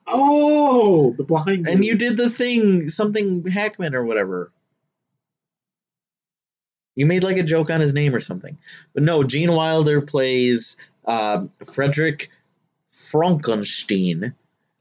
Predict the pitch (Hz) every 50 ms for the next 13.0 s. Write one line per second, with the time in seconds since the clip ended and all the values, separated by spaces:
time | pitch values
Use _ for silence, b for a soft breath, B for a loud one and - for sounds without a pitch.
0 | _ - 127 123 120 123 131 127 123 123 117 113 - - - - _ _ _ _
1 | _ _ _ _ _ _ - 135 131 - - - 165 170 180 190 190 185 - -
2 | - - 147 131 131 135 139 147 156 147 143 - - 117 101 98 95 95 95 -
3 | - _ _ - 104 117 117 107 107 120 120 120 131 135 127 135 135 117 113 120
4 | 120 - 120 113 - - 104 104 95 - 131 135 - 151 151 170 208 277 - _
5 | _ _ _ _ _ _ _ _ _ _ _ _ _ _ _ _ _ _ _ _
6 | _ _ _ _ - 127 127 131 127 120 - - - _ _ _ _ _ _ _
7 | _ _ 135 131 131 127 123 120 131 131 135 135 139 139 - 156 143 131 123 123
8 | - - 123 135 139 - 226 247 240 - _ _ _ _ _ _ _ _ _ _
9 | _ _ _ - 180 240 233 156 120 123 143 143 147 147 139 143 147 - 139 127
10 | 127 135 135 135 - 151 139 131 127 123 - 110 113 110 110 107 107 107 104 117
11 | 117 127 131 123 - - 120 127 131 123 131 113 104 101 101 - - 104 98 101
12 | 90 78 98 98 95 90 92 98 - - - 92 101 101 - - - - - 143